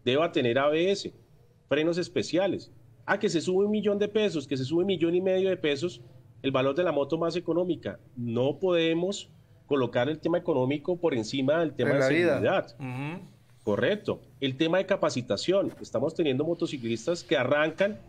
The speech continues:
Speaker 1: del concesionario con la moto al lado, con, andando en, en las puntitas. Personas que no tienen la adecuada formación para salir a andar en motocicleta, y por eso es que en el país estamos teniendo diariamente por lo menos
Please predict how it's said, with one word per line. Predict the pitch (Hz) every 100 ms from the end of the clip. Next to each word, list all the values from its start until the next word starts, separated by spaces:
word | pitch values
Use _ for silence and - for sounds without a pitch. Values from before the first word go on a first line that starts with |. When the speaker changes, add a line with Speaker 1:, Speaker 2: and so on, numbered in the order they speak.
| - - - -
Speaker 1:
del | 143 135
concesionario | 151 139 135 135 131 139 160 214 214 - - -
con | 160 156
la | 147
moto | 160 165 196
al | 208
lado, | 214 233 123 - - - - - - - - -
con, | 160 160 139
andando | 156 165 180
en, | 208
en | 185 170 147
las | 131
puntitas. | 151 135 220 226 180 - - - - - -
Personas | 123 143 185
que | 180
no | 151
tienen | 131 170 190
la | 185
adecuada | 160 - 143 156 170
formación | 180 156 123 110 - 214 214
para | 147 123
salir | 113 113
a | 143 160 143
andar | 120 110 110
en | 135
motocicleta, | 165 165 139 104 - 101 - 160 - - -
y | 151
por | 131 120
eso | 113
es | 139
que | 180
en |
el | 175
país | 135 127
estamos | 131 156 170
teniendo | 165 135 117 147
diariamente | 156 156 160 160 151 165
por | 151
lo | 113
menos | 107 131 -